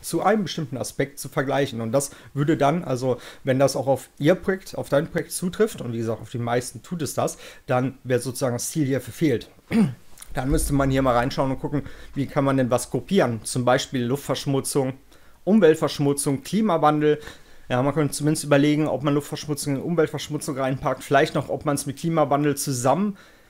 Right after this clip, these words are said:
ja, Umweltverschmutzung, Klimawandel zusammennimmt und das dann Umweltprobleme im Allgemeinen nennt oder ähnliches. Also hier müssen wir ein bisschen reduzieren. Oder wir haben hier internationale soziale Ungleichheit, Armut und ungleiche meint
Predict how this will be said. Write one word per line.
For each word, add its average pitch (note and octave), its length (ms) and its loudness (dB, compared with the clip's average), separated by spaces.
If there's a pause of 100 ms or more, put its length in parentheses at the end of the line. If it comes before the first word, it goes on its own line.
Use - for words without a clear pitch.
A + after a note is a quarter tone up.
(100)
ja, B2+ 100 0
Umweltverschmutzung, D3+ 800 -2
Klimawandel D#3+ 600 2
zusammennimmt D#3 680 0
und D3 80 -2
das C3 140 0
dann C3+ 160 -2
Umweltprobleme D3 720 0
im C3+ 140 -2
Allgemeinen C3 540 0
nennt D#3 320 -4
oder C3+ 180 -2
ähnliches. A#2+ 480 -4 (480)
Also C3+ 420 2
hier C#3+ 140 2
müssen D3 220 -4
wir C3+ 60 -2
ein C3 40 -4
bisschen C3 180 -8
reduzieren. A#2+ 640 -2 (160)
Oder C#3 500 4 (320)
wir C3 140 2
haben B2+ 120 0
hier C3 180 4
internationale C3 600 0
soziale B2 400 0
Ungleichheit, D3 720 0 (260)
Armut F3 560 4 (320)
und D3+ 500 0 (360)
ungleiche E3+ 720 4
meint C#3 400 0